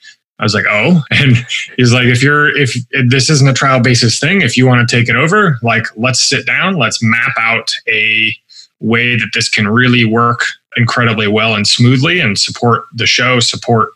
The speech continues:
what we're trying to do." And so I was like, "Yeah, that sounds great. Let's do it." So we had a handshake deal and they became my first client and really liked our work,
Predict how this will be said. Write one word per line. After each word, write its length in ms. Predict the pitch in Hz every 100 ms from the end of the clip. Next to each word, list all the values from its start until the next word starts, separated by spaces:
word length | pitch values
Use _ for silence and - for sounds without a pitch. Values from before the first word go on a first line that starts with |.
| _
what 160 | - 113
we're 80 | 107
trying 220 | - 107
to 80 | 95
do." 200 | 117 147 123 - - - -
And 280 | 101 101 95
so 340 | - 104 101
I 140 | 95 95
was 160 | 98 104
like, 160 | 95 -
"Yeah, 200 | 110 123
that 140 | 113 123
sounds 220 | 113 92
great. 260 | 131 165 -
Let's 180 | 107 -
do 140 | 139
it." 120 | 180 - -
So 160 | 104 143
we 80 | 139
had 100 | 151
a 80 | 135
handshake 440 | 165 165 170 139
deal 340 | 160 165 196 -
and 800 | 139 135 131 127 127 123 123 120 123 -
they 340 | 107 117 139
became 640 | 131 123 - 131 131 131 127 - _
my 260 | 117 117 117
first 440 | - 143 131 -
client 640 | - 131 135 160 107 123 - - - _
and 580 | 120 113 110 110 110 131
really 300 | 151 156 147
liked 280 | 143 139 120
our 220 | 120 117
work, 260 | 165 214